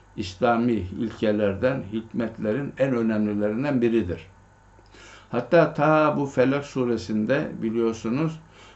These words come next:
"Ve fin nefasati fil ukad" diye bir ifade vardı. Hani düğümlere tükürenler diye bir şey vardı.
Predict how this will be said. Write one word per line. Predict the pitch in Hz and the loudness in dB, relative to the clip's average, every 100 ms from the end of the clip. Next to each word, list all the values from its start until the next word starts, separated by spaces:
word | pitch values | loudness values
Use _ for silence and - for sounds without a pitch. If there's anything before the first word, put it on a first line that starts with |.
| - | 0
"Ve | 117 | 2
fin | 127 147 139 | 2 0 2
nefasati | 127 - 131 127 143 135 131 120 | 0 2 2 2 2 2 0 -6
fil | 123 107 - | -4 -4 -2
ukad" | 123 117 101 - | -2 -2 -2 -4
diye | 104 95 92 92 - | -4 -2 -2 -4 -8
bir | 107 | -8
ifade | 107 98 101 95 98 | -8 -4 -4 -2 -4
vardı. | 95 92 92 123 165 - - - - - | -2 -2 -2 -4 -6 -10 -20 -20 -20 -6
Hani | 104 104 - 113 | -2 -2 -2 -4
düğümlere | 113 113 113 113 110 113 95 92 - - - - - | 0 2 4 4 4 2 0 -4 -12 -20 -20 -20 -20
tükürenler | - - 107 104 101 98 90 92 - - - - - 107 98 | -20 -8 -2 0 0 0 -2 -6 -14 -20 -20 -20 -16 -12 -4
diye | 110 104 95 95 | 0 2 0 -2
bir | 101 101 - | -6 -6 -12
şey | - 95 92 | -4 -4 -2
vardı. | 92 90 135 | -2 0 0